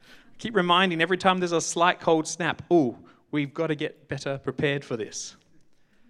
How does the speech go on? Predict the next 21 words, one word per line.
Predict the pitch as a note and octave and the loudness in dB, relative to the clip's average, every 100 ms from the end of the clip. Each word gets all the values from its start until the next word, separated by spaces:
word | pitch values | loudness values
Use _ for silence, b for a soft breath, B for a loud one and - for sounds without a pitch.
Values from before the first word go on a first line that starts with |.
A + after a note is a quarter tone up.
| _ _ - - | _ _ -20 -16
'Cause | - E3 - - | -4 -4 -4 0
when, | G3 G#3+ | 0 2
when | G3+ G3 | 2 2
something | G#3+ A3+ G3+ | -2 -2 -4
comes | - A3+ A#3+ G3+ G3 B3 - - | -2 -2 0 0 -2 -2 -6 -8
and | F#3 G3+ | -4 0
you're | A3 | 2
not | G#3+ E3+ | 2 2
ready, | G#3+ B3 G3+ B3 - - _ _ _ _ _ | 2 2 0 -2 -6 -16 _ _ _ _ _
it's | - - | -8 -6
too | - C4+ | -2 0
late. | B3 C#4 G#3 - - _ _ _ _ _ _ _ _ _ _ _ _ _ _ _ _ _ _ _ - | 4 2 0 -8 -20 _ _ _ _ _ _ _ _ _ _ _ _ _ _ _ _ _ _ _ 2
But | F3+ | 4
God | G#3+ A3+ | 6 6
gives | G3 C4 | 6 0
us | B3+ A#3 | 0 -2
a | |
time | A3+ - G#3+ B3 B3+ | -4 -4 0 2 2
and | A#3+ | 0
time | G3+ G3+ A3+ A#3 | 0 2 2 0
again | G3+ D#3 C#3 F#3 | -2 -2 -2 -6